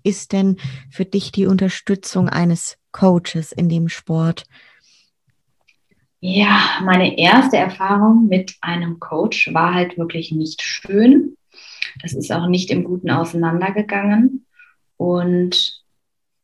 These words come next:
Speaker 2: ja, bis dato hatte ich nur zwei Coaches und bei dem zweiten bin ich halt immer noch. Und ich muss halt sagen, mir persönlich kommt es jetzt auch gar nicht auf die neueste Diät- und Trainingstechnik an, auf das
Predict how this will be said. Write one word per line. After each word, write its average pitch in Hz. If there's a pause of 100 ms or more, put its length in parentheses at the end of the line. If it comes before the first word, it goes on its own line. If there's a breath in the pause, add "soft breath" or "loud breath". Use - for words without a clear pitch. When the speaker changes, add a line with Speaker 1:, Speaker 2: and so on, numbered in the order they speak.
(180)
Speaker 2:
ja, 170
bis 175
dato 170
hatte 214
ich 254
nur 165
zwei 202
Coaches 175
und 151
bei 151
dem 156
zweiten 165
bin 170
ich 175
halt 156
immer 233
noch. 247 (580 loud breath)
Und 180 (840)
ich 180
muss 190
halt 190
sagen, 175
mir 180
persönlich 185
kommt 202
es 202
jetzt 175
auch -
gar 180
nicht 214
auf 170
die 175
neueste 190
Diät- 202
und 175
Trainingstechnik 226
an, 208 (380 loud breath)
auf 170
das 175